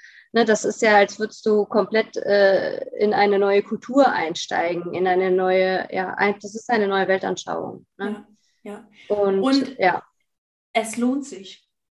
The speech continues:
Speaker 1: Ja, absolut.
Speaker 2: Es
Speaker 1: Absolut
Speaker 2: lohnt
Speaker 1: lohnt
Speaker 2: sich.
Speaker 1: sich das,
Speaker 2: Ja,
Speaker 1: ne? Das
Speaker 2: ja.
Speaker 1: ist einfach,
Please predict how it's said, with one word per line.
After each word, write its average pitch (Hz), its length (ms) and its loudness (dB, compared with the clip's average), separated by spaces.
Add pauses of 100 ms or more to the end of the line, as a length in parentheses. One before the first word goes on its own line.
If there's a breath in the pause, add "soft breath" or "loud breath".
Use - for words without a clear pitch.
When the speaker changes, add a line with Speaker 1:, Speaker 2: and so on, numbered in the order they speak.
(320)
Speaker 1:
Ja, 247 200 6
absolut. 277 540 6
Speaker 2:
Es - 60 -18 (520)
Speaker 1:
Absolut 247 440 2
Speaker 2:
lohnt 220 120 -4
Speaker 1:
lohnt 196 220 2
Speaker 2:
sich. 196 100 -12
Speaker 1:
sich - 60 -4
das, 185 380 2 (160)
Speaker 2:
Ja, 208 100 -16
Speaker 1:
ne? 247 180 4 (200)
Das 233 160 2
Speaker 2:
ja. 254 80 -2
Speaker 1:
ist - 80 -4
einfach, 233 480 4